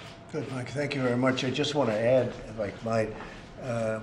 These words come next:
and to go a little bit further, the Obama administration made a decision on testing, uh, that turned out to be very detrimental to what we're doing, and we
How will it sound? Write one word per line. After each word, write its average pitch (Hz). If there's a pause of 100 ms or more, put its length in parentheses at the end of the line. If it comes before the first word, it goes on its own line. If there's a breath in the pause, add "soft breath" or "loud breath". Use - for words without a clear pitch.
(440)
and 113
to 113
go 113
a -
little 117
bit 110
further, 113
the 117
Obama 120
administration 120
made 117
a 120
decision 120
on 110
testing, 120 (600 loud breath)
uh, 135
that 123
turned 127
out 123
to 131
be 120
very 127
detrimental 117 (500 loud breath)
to 123
what 117
we're 123
doing, 117
and 120
we 131